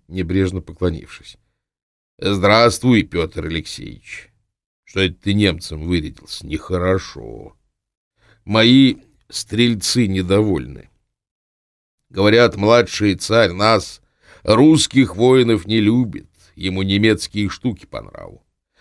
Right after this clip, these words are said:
Сам знаешь, какие они, стрельцы.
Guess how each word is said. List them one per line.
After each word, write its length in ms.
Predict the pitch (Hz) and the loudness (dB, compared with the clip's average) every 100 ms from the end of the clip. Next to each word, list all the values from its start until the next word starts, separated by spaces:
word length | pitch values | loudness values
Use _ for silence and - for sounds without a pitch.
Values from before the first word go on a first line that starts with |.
| _ _ | _ _
Сам 380 | - - - 135 | -4 0 0 2
знаешь, 460 | 156 175 151 117 - | 2 4 4 2 2
какие 560 | 120 107 113 131 127 | 0 0 0 2 4
они, 400 | 98 80 65 - _ _ | 4 0 -8 -20 _ _
стрельцы. 1080 | - - 92 82 73 - - - 73 - | -20 -8 -4 -4 -6 -14 -14 -12 -14 -18